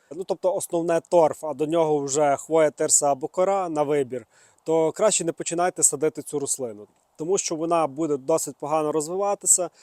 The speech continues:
і плодів фактично ви з неї не отримаєте. Або ж це буде такий досить мізер, е, який вам, звичайно, не сподобається. Придбайте всі оці інгредієнти для суміші ґрунту, і у вас буде супер урожай, будете раді покупкою своєї рослини.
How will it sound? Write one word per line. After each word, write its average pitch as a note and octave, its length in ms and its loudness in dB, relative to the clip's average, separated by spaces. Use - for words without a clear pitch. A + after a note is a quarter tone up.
і D#3 160 -4
плодів F#3 420 0
фактично E3+ 500 -4
ви D3 80 -4
з C3 80 -4
неї D3+ 280 -2
не D3 140 -4
отримаєте. C3 580 -4
Або E3 220 -4
ж - 80 0
це - 80 -4
буде D3+ 260 -6
такий - 260 -10
досить C3 420 -4
мізер, D#3+ 400 -2
е, B2+ 200 -4
який D3 340 -2
вам, D#3 280 2
звичайно, C3+ 440 -2
не C3 180 -8
сподобається. G#2+ 760 -14
Придбайте D#3 600 2
всі D#3 380 0
оці C3+ 340 -2
інгредієнти C3+ 840 0
для A#2+ 280 -6
суміші C#3 440 -4
ґрунту, F#3 480 -4
і C3 160 -8
у B2+ 60 -4
вас E3 180 0
буде D3 200 -6
супер D3 360 -6
урожай, E3+ 720 0
будете D#3 380 -4
раді B2+ 640 -4
покупкою C3 500 -12
своєї A#2+ 400 -8
рослини. G2 440 -12